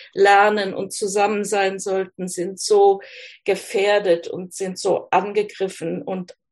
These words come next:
gerade die Kinder sind die Leidtragenden von dieser ganzen schrecklichen Situation. Und das hat mich so wütend gemacht irgendwie. Und ich hab's auch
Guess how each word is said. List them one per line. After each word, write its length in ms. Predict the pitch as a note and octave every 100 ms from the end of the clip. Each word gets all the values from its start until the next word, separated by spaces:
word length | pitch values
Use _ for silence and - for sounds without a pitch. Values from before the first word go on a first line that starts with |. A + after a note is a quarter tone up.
| -
gerade 380 | F#3+ F#3+ G3 G3
die 200 | F#3+ -
Kinder 500 | - A3+ A3+ G3+ F#3+
sind 280 | G3 F#3+
die 80 | G3+
Leidtragenden 1160 | F3 E3+ F3 F3+ - F#3 F#3 F#3 F#3 F3 F3 E3+ - - - - -
von 200 | - G3
dieser 280 | G3 G3 F#3+
ganzen 680 | F3+ F3+ G#3+ - F#3 F3+ F#3
schrecklichen 800 | - - F#3 G#3 - F#3+ F#3 F#3
Situation. 880 | F#3 F3+ F3+ F3 - F#3 F3+ F3+ F3
Und 140 | E3
das 140 | F3+
hat 200 | F3+ F3
mich 220 | F3+ - -
so 460 | G#3 G3 F#3 E3
wütend 460 | F#3 F#3+ E3 D#3+ -
gemacht 520 | F3 - - - _
irgendwie. 640 | - F#3 - - F#3 G3 -
Und 380 | F3 F3 - -
ich 280 | - - G#3
hab's 300 | - - -
auch 360 | F3 E3+ -